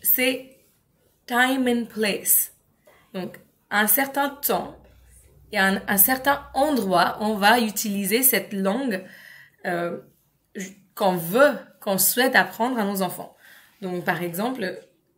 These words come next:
un parent peut dire, « Ok, chaque fois, on va être dans la, dans le salon, on va parler en français. Et quand on va être dans le jardin, on va parler en anglais. » Ou dans une autre pièce.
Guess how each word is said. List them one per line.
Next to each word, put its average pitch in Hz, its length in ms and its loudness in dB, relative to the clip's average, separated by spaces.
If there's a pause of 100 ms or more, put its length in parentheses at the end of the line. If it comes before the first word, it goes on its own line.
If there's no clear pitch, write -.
(180)
un 196 120 -2
parent 196 300 0
peut 196 160 0
dire, « 202 380 -4
Ok, 190 220 -2
chaque 269 360 0
fois, 240 440 0 (560)
on 196 100 0
va 196 200 6
être 208 360 0 (220)
dans 190 280 2
la, 175 540 4 (560)
dans 202 220 -2
le 220 80 4
salon, 190 500 4
on 220 40 -6
va 175 120 -2
parler 190 300 0
en 175 80 -4
français. - 600 -4 (480)
Et 147 100 -14
quand 247 120 -2
on 233 120 2
va 208 260 4
être 214 320 -4
dans 190 180 0
le 190 100 2
jardin, 180 680 0
on 190 60 -4
va 175 120 -2
parler 180 520 -2 (580)
en 247 160 -4
anglais. » 220 440 -2 (760)
Ou 254 100 -4
dans 208 160 2
une 220 180 0
autre 302 140 -6
pièce. 202 400 -4